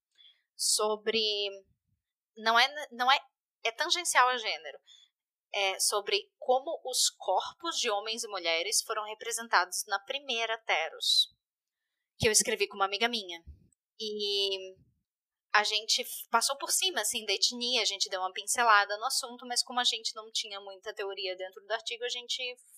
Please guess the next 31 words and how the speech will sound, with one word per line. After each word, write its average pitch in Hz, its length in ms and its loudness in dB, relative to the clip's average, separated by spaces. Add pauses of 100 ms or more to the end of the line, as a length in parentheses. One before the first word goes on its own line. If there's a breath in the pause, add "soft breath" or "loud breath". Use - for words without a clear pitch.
falou, 247 320 4
assim, 254 380 -2
mais 233 360 2
citando 262 480 -4
o 269 40 -12
que - 100 -20
tava 240 160 -4
acontecendo 226 640 -6
e 208 80 -8
tal. - 280 -4 (840 soft breath)
Ah, 208 320 8 (840)
na 240 280 4
segunda 247 920 -4
Teros, 190 880 0 (840)
é, - 160 -2 (120)
valeria 220 360 6
muito 233 260 -4
a 247 40 2
pena, 175 380 -2
tipo, - 200 -2
ligar 190 400 4
pra 202 160 6
ela. 170 380 2
Ela 175 140 0
é 175 40 0
professora 202 540 0
na 202 220 0
Federal 190 340 2
do 185 80 -4
Piauí 208 400 0
agora. 151 400 -6